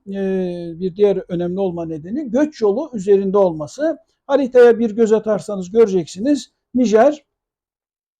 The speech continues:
e, Batı Afrika ülkeleri ile, e, Kuzey Afrika arasında bir kilit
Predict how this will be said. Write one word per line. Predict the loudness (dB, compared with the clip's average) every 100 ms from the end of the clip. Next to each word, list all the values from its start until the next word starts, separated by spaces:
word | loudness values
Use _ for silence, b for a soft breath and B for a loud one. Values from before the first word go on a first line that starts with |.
| _ -10
e, |
Batı | -8 -6 -8 4 4
Afrika | 4 -2 -4 -2
ülkeleri | -2 -2 -2 -2 -2
ile, | -4 -2 -2 -2 b b _ _
e, | -10 -10
Kuzey | -8 -6 0 2 0 -4 -12
Afrika | -14 -10 -8 -6
arasında | -6 -6 -10 -12 -10 -4 -4
bir | -4 -8
kilit | -10 -4 -4